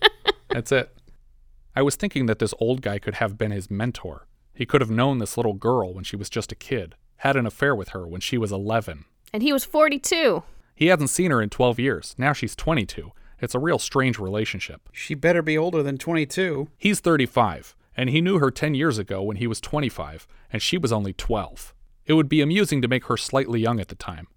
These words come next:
Speaker 3: And promiscuous. She came on to him.
Speaker 2: Fifteen is right on the edge. I know it's an outrageous idea, but it's interesting. Once she's sixteen or seventeen, it's not interesting anymore. But if she was fifteen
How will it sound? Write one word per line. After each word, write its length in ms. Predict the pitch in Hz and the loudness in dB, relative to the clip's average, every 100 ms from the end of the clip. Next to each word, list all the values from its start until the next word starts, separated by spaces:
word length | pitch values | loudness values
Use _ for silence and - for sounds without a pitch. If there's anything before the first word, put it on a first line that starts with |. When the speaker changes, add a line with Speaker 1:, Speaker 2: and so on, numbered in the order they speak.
| _ | _
Speaker 3:
And 240 | - 175 170 | 4 4 4
promiscuous. 720 | 165 160 - - - - - | 2 0 -2 -8 -12 -14 -16
She 200 | - 190 | -6 -2
came 180 | 185 180 | 0 2
on 120 | 160 | 2
to 80 | 135 | 0
him. 260 | 120 127 - _ _ | -4 -8 -12 _ _
Speaker 2:
Fifteen 480 | - 233 226 208 180 | 2 4 4 4 2
is 140 | 127 | 4
right 200 | 120 120 | 6 6
on 120 | 107 98 | 4 2
the 120 | 98 | -2
edge. 360 | 90 69 - - - - | -4 -8 -14 -16 -20 -2
I 100 | 143 | 2
know 160 | 180 170 | 4 4
it's 100 | 147 | 4
an 80 | 123 | 2
outrageous 460 | 110 110 110 98 | 2 0 0 -4
idea, 380 | 98 90 98 85 | -6 -4 -6 -4
but 180 | - 127 | 0 0
it's 120 | - | 0
interesting. 500 | 185 - 95 - - - - | -2 -2 -6 -10 -16 -12 0
Once 200 | 202 202 | 2 2
she's 220 | - 160 | 0 2
sixteen 540 | - 202 - - 123 | 2 0 0 -2 -2
or 80 | 101 | -2
seventeen, 560 | - 147 120 - 95 101 - _ - | 2 2 2 -2 -8 -8 -14 _ -4
it's 180 | 156 - | -2 2
not 140 | 165 | 4
interesting 420 | 165 123 - 95 87 | 4 0 -4 -4 -6
anymore. 400 | 85 80 76 - - - | -8 -10 -12 -14 -20 -4
But 100 | 123 | -2
if 60 | 113 | 0
she 100 | 117 | -2
was 140 | 98 | -4
fifteen 560 | - 208 - - 110 | 0 0 0 -2 -4